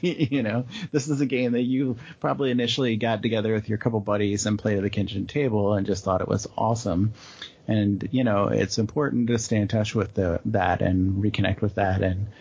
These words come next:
do that as well, or else you do kinda need to stop and ask yourself, "Why, why am I playing this? Like, I'm not having any fun anymore,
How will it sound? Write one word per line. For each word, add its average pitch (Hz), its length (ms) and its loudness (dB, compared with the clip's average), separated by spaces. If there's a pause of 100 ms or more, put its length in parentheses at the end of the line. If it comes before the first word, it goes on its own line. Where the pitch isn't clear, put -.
(920)
do 117 180 0
that 101 320 0
as 98 220 0
well, 104 480 2
or 95 180 2
else - 400 0
you 104 140 0
do 110 240 0
kinda 101 260 0
need 98 160 0
to 98 80 2
stop 101 340 0
and 101 80 2
ask 104 240 0
yourself, 98 440 0 (360)
"Why, - 420 -2
why 123 260 2
am 165 80 0
I 175 80 2
playing 202 320 0
this? - 420 -4
Like, 95 240 0
I'm 98 80 2
not 107 320 0 (380)
having 131 260 2
any 127 160 2
fun 120 220 2
anymore, 110 560 2